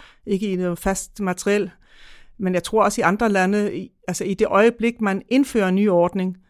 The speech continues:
så, så sker der også en øget udsortering. Det er også et eksempel, vi har haft i, i nogle danske kommuner. For eksempel Vejle Kommune, de har jo sorteret madaffald i, hvad ved jeg, tredive fyrre år. Men nu her, da de så lavede en ny udrulning med alle de andre fraktioner, så steg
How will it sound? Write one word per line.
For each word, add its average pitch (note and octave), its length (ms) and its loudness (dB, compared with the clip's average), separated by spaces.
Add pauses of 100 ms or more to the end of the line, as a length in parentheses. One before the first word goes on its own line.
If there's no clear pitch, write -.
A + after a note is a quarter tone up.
(220)
så, G#3+ 260 0
så G#3+ 140 -6
sker G#3+ 300 0
der F#3+ 60 0
også F3+ 220 -2
en F#3+ 140 -2
øget G3 460 0 (120)
udsortering. F#3 680 -4 (680)
Det F#3+ 80 2
er F#3+ 40 2
også G3 160 -2
et F3+ 60 -6
eksempel, F#3+ 360 -4
vi F3+ 60 -2
har F3 80 -2
haft F3+ 280 -2
i, F3+ 240 -4
i F3+ 120 -4
nogle F3+ 180 -4
danske G#3 300 -4
kommuner. G3+ 400 -2 (200)
For F3+ 80 -12
eksempel E3+ 320 -8
Vejle F#3 300 2
Kommune, G3+ 320 -4
de G#3 140 -4
har G3 100 -2
jo F#3 60 -2
sorteret F#3 440 -2
madaffald F3 540 -4
i, D#3+ 220 -8 (600)
hvad F3+ 140 -8
ved - 80 -8
jeg, - 300 -6
tredive F3 220 -4
fyrre B3+ 280 4
år. A3+ 320 2 (320)
Men G3 140 0
nu A#3+ 180 2
her, A#3 260 4
da G#3+ 200 -4
de F#3+ 140 -4
så G3 240 -2
lavede F#3+ 300 0
en F#3+ 80 -2
ny B3 140 4
udrulning G#3+ 460 0
med F#3+ 100 -2
alle F#3 120 0
de G3 80 -4
andre A3+ 200 -2
fraktioner, A3 520 -4
så - 140 -6
steg A#3+ 400 -4